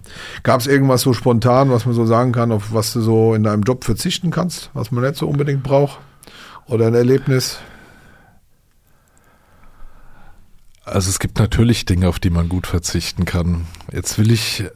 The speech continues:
Speaker 2: also mir, mir ist es wichtig, dass die Menschen in dieser Stadt das Ordnungsamt auch als Ansprechpartner wahrnehmen. Und natürlich sollen die uns auch sagen, wenn irgendwo aus deren Sicht was schief läuft. Aber es gibt natürlich, und das ist ein, ein offenes Geheimnis, auch den einen oder anderen,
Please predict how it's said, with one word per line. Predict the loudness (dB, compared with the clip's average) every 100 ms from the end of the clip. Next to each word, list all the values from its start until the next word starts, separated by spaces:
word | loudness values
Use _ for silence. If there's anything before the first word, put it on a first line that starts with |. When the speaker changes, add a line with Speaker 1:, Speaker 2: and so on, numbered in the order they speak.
| -8
Speaker 2:
also | -2 2
mir, | 2 4
mir | 4
ist | 4 2
es | 2
wichtig, | 2 2 0
dass | 2
die | 2
Menschen | 2 2 4 4
in |
dieser | 4 4 2
Stadt | 2 0 0 -8 -2
das | 0
Ordnungsamt | 2 0 2 0 2 0 2
auch | 2 2
als | 0
Ansprechpartner | 0 -2 0 -2 2 0 0 0 0
wahrnehmen. | 0 0 0 0 2
Und |
natürlich | 2 0 2 2 2 -2 -16 -20 -20 -20 -20 -20 -12
sollen | 2 4 4 4
die | 2
uns | 4
auch | 2 4
sagen, | 4 4 4 4
wenn | 4 4
irgendwo | 2 2 2 4 2
aus | 4 0
deren | 0 2 2 0
Sicht | -2 0
was | 0 0
schief | 0 -2 -2
läuft. | -2 -2 -2 -6 -2
Aber | 0 2
es | 0 0
gibt | -2 -2 -2
natürlich, | -2 -2 -4 -2 -4 -6 -12
und | -4
das | -2 -2
ist | -2
ein, | 0 0
ein | 0 0
offenes | 0 0 0
Geheimnis, | 0 0 2 0
auch | 0 0
den | 0
einen | 0 0 2
oder | 2 2
anderen, | 2 2 2 2